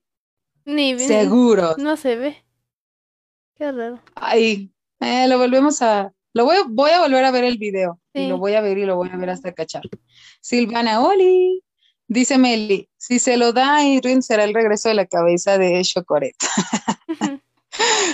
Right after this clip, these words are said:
Speaker 2: Ay, no, no, no, no, no, se pasan. <laughs> Dice,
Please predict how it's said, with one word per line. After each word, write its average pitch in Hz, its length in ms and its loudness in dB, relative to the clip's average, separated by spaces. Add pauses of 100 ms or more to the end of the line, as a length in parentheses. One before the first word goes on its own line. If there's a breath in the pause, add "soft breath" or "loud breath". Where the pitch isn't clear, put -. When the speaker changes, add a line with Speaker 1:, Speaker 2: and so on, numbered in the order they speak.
(160)
Speaker 2:
Ay, 208 220 -10
no, 202 140 -4
no, 196 140 -2
no, 185 120 -4
no, 180 120 -6
no, 185 160 -6
se 190 160 0
pasan. 262 460 -8
<laughs> 277 720 0 (1300 loud breath)
Dice, 247 680 0